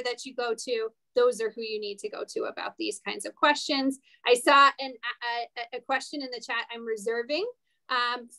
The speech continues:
for what happens if you wanna withdraw someone's candidacy. That's when you wanna contact counsel. Um, the person evidently can't do the job and isn't going to be able to meet those physical requirements. You have obligations before you withdraw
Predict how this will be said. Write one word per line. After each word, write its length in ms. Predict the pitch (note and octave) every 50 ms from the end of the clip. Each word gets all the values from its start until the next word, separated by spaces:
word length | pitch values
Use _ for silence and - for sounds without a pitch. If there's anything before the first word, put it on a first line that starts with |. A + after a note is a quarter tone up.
| -
for 480 | C4+ C4+ B3+ B3 B3 A#3 A#3+ A#3+ A#3 _
what 220 | - A#3 C4 B3 B3+
happens 420 | C#4+ C4 B3+ B3 C#4 B3+ B3 A#3+
if 160 | B3 A#3+ A#3+
you 80 | B3+ B3
wanna 180 | A#3+ A3+ A3+
withdraw 560 | A3 A3 G#3 - - - G#3 G#3 G#3+ A3 A3 G3 -
someone's 360 | - A#3 A3 A3 A3 G#3+ -
candidacy. 800 | - - A3 G#3+ A3 - - - G#3 - - G#3 - - F#3+ _ -
That's 240 | A3+ A3+ A#3+ A#3+ -
when 140 | A#3 A#3
you 120 | A3+ A3 A3
wanna 200 | G#3 G3+ G#3 G3+ -
contact 500 | - G#3 G3+ G3 - - - - - - - -
counsel. 560 | G3 G3+ G#3+ G3+ - - - - - - - _ _ _ - _ - -
Um, 460 | G#3+ G#3 G#3 G3+ G3+ G3+ G#3+ G3 G3 -
the 100 | A3+ A3+
person 460 | - A#3 A3 G#3+ - A#3 A3+ A3+ G#3+ -
evidently 560 | A#3 B3 A#3 B3 A#3+ B3 B3 A#3+ B3+ C4 B3
can't 260 | A#3+ - C4+ B3 -
do 140 | - C4 C4
the 120 | C4 C4 G#3
job 440 | G3 A#3+ A#3 A#3+ B3+ C4+ D#4+ F4 F4 E4+ _ _ _ _ _ _ _ -
and 280 | A3+ A3 A3 A3 G#3 G#3
isn't 340 | - C4 A#3 B3 B3+ A#3+ A#3 A3+ G#3+ -
going 220 | - B3 A#3+ A#3+ A#3+
to 60 | B3+
be 140 | B3 B3 A#3+
able 180 | A#3+ A#3+ B3
to 60 | A#3+ A#3
meet 240 | A#3+ B3 C4 C4
those 240 | - B3+ A#3+ A3+ -
physical 500 | - - B3 A#3 A#3 B3 A#3 A#3+ B3 A#3+
requirements. 960 | A#3 A#3+ A#3 A3+ - - A#3 G#3+ A3+ A#3+ B3 C4 C#4 D4+ E4+ F#4 F4+ - - - _ _ _
You 200 | _ A3 B3+ D4+
have 320 | C#4+ - F#4 F#4+ G4+ A4 A4 -
obligations 840 | C4+ D4 E4 D4 D4+ D#4 C4 C4 C4 C#4 D4 - - A#3+ A3+ A3 G3+
before 460 | - A#3 A#3 G3 G#3+ - B3 A#3 A#3+
you 180 | C4 C4 B3+ C4
withdraw 680 | B3 A3+ G#3 - G#3+ G3 G3+ G#3 G#3+ G#3+ G#3 G#3 G3+